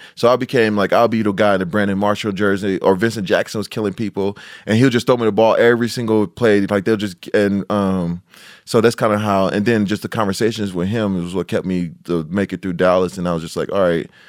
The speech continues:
Then from there, just everything else went on. But he was one of my favorite people. He taught me a lot about football.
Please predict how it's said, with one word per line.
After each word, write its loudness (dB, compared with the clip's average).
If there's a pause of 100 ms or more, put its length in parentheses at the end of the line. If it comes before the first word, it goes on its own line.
(160)
Then -4
from -8
there, -2
just -14 (100)
everything -10
else -12
went -10
on. -6
But -6
he 0
was -4
one -4
of -4
my -2
favorite -4
people. -8
He -8
taught -10
me -8
a -6
lot -4
about -6
football. -10